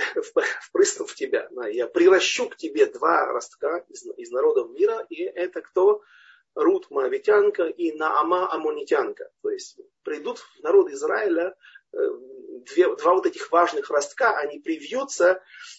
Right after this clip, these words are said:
и из них произойдет династия дома Давида, династия из, истинных израильских царей и будущий Машиах, род Машиаха.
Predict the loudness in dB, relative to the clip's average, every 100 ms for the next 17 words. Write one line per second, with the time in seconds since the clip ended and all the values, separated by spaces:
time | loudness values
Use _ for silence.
0 | -10 -10 -8 -6 0 0 2 2 4 2
1 | 4 2 0 -16 _ _ _ _ _ _
2 | _ _ _ -8 0 0 0 -4 -10 -12
3 | -14 _ _ 4 4 4 0 0 0 0
4 | 0 -2 -2 -2 -4 -4 -8 -14 -10 -10
5 | -4 -4 -4 -10 -8 0 0 0 -6 -6
6 | 2 6 6 4 0 _ -20 -20 _ -8
7 | -6 -6 -10 _ _ _ _ _ _ _
8 | _ _ _ -20 -16 -4 2 2 0 -2
9 | -2 -2 -4 -8 -4 0 0 -2 -4 -4
10 | -6 -10